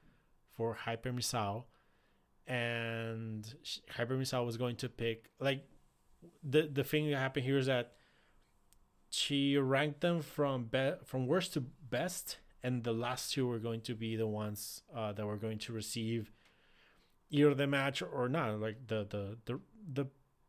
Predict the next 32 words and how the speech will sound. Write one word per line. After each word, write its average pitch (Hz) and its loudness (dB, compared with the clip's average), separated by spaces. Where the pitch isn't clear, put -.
the 139 2
winner 202 4
and 139 2
the 135 4
runner-up, 127 2
like, 98 -6
just - -8
to 107 -14
put 120 -8
it 104 -8
simple. 104 -10
And 151 2
so, 185 8
uh, 160 6
I 170 4
mean, 170 6
some 175 4
of 175 6
them 180 6
were 170 8
eliminated 143 4
for 147 -2
not 135 0
following 131 2
the, 110 0
like, 107 -2
the 117 -2
five 123 2
seven 123 0
five 113 -2
seven 110 -6
seven 110 -4